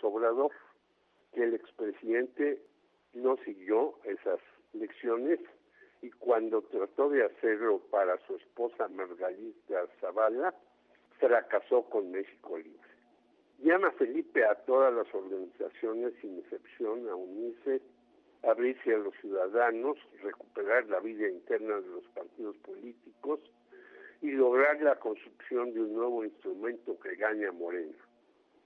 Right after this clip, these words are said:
Carcajadas del que fuera mentor de Felipe, Carlos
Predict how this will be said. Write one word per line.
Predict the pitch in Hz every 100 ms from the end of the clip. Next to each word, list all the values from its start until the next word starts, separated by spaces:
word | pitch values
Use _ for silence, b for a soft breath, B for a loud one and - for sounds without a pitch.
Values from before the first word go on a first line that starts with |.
| _
Carcajadas | - 147 127 - 123 117 143 147 160 147
del | - 110 -
que | 101
fuera | - 123 117 127
mentor | 104 95 90 117 107
de | 107 101
Felipe, | 117 117 139 - - - _
Carlos | - 117 123 113 107